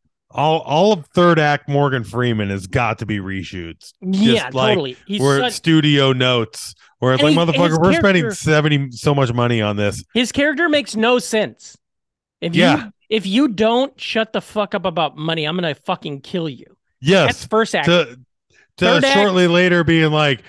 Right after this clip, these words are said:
Speaker 1: uh, made a promise to his dad.
Speaker 2: "Brother, you don't, you sure I can't have some of that money?" And then he grabs one, the bag that Randy Quaid snagged. He ends up getting it. And then
Speaker 1: Yeah.
Speaker 2: just rows himself off while the state
Speaker 1: In a beautiful
Speaker 2: police are
Speaker 1: shot.
Speaker 2: surrounded.
Speaker 1: Yeah.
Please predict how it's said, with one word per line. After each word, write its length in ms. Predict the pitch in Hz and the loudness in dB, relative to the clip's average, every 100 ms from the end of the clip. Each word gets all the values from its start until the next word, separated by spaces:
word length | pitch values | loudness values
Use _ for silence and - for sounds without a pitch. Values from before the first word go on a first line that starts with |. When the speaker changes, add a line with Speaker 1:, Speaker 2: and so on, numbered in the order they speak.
| - _ | -20 _
Speaker 1:
uh, 240 | 127 147 147 | 0 2 2
made 160 | 165 | 0
a 60 | 160 | 0
promise 480 | - 170 170 165 - | 0 0 0 -4 -2
to 160 | 185 | 0
his 160 | 185 160 | 0 -2
dad. 640 | 202 202 190 175 170 147 | 0 2 4 2 0 -2
Speaker 2:
"Brother, 400 | 180 220 254 269 277 _ _ _ _ _ | 0 2 2 0 -8 _ _ _ _ _
you 180 | 208 247 | 0 2
don't, 180 | 302 220 | 2 2
you 120 | 240 | 0
sure 200 | 233 240 | 2 0
I 80 | 262 | 0
can't 240 | - 269 | 0 0
have 100 | 262 | 0
some 120 | - 269 | -2 -4
of 80 | |
that 140 | 269 277 | -4 -4
money?" 280 | 277 311 302 _ _ _ _ | -4 -6 -10 _ _ _ _
And 140 | 208 | 0
then 120 | 262 269 | 2 2
he 180 | 240 | 0
grabs 500 | 196 160 196 247 220 | -2 0 0 0 -2
one, 280 | 170 214 233 | -2 0 0
the 80 | 190 | -2
bag 340 | 160 214 226 | 0 -2 0
that 80 | 208 | -2
Randy 240 | 196 208 196 | -2 -2 -4
Quaid 300 | 208 202 170 | -4 -4 -4
snagged. 320 | 180 151 143 | -4 -4 -4
He 200 | 208 208 | -6 -4
ends 140 | 202 | -2
up 160 | 196 175 | -4 -2
getting 340 | 165 180 113 | -4 -4 -8
it. 200 | 113 123 _ _ _ _ _ _ _ - | -12 -16 _ _ _ _ _ _ _ -6
And 140 | 202 | 0
then 80 | 131 | 0
Speaker 1:
Yeah. 80 | 185 | 0
Speaker 2:
just 260 | 196 - _ _ _ | -4 -10 _ _ _
rows 460 | - 165 180 254 269 | -12 -6 0 0 0
himself 440 | 277 254 269 254 | -4 -2 -2 0
off 300 | 294 285 240 | 0 0 0
while 160 | 220 220 | 0 0
the 160 | 196 226 | 0 -4
state 220 | - 185 | -2 2
Speaker 1:
In 60 | 226 | 2
a 60 | |
beautiful 440 | 185 208 254 262 302 | 2 2 4 4 2
Speaker 2:
police 200 | 233 269 | 2 2
are 80 | 269 | 2
Speaker 1:
shot. 280 | 220 190 | 4 2
Speaker 2:
surrounded. 340 | 415 403 359 - | 0 0 0 0
Speaker 1:
Yeah. 260 | 185 190 | 2 2